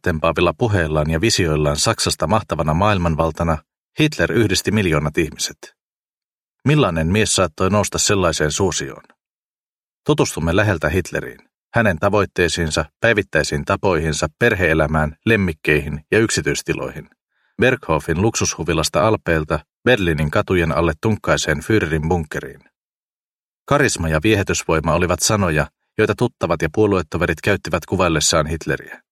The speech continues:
Hän ei kuitenkaan epäröinyt nujertaa armotta jokaista natsismin vastustajaa, eikä antaa määräyksiä toisen maailmansodan joukkosurmista.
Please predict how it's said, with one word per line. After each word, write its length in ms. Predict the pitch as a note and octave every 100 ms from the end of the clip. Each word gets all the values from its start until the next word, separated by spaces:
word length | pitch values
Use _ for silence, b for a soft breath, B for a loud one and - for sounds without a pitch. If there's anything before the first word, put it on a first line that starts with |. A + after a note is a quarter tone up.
| _ _ _ _ _
Hän 200 | - C3+
ei 100 | G2
kuitenkaan 580 | - A2 G2 F2 F2 A2
epäröinyt 520 | A#2 F#2+ D#2+ D2+ D2
nujertaa 440 | G#2 G2+ - F2 E2+
armotta 440 | A2+ G2 D#2 -
jokaista 440 | F2 A2 F#2+ D2 D#2+
natsismin 520 | G2+ - F#2+ - C#2
vastustajaa, 760 | F2+ - F2+ - D#2+ D#2 D2+ - b b b
eikä 300 | B2 - G2
antaa 240 | G2 F2+
määräyksiä 600 | F#2 G#2+ F2+ D2+ - D2+
toisen 320 | G#2+ A2 E2+
maailmansodan 640 | D2+ F2+ F#2 F2+ E2 E2 E2+
joukkosurmista. 920 | F#2+ - - - - - - -